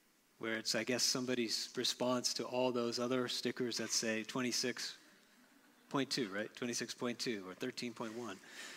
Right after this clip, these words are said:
Half a marathon, full marathon, and some people, it just keeps getting bigger. Like, you see a hundred on people's cars. Like, "What?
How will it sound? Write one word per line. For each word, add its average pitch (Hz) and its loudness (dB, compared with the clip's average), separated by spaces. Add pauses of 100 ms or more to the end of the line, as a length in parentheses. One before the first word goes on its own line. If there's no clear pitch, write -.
(240)
Half 135 6
a 127 2
marathon, 113 -2
full 147 0
marathon, 110 -2
and 113 -4
some 139 2
people, 123 2
it 135 4
just 143 8
keeps 147 4
getting 131 4
bigger. 123 4
Like, 110 -2
you 117 -2
see 127 4
a 117 4
hundred 127 2 (420)
on 120 0
people's 117 -2
cars. 110 -2
Like, 98 -8
"What? 185 -4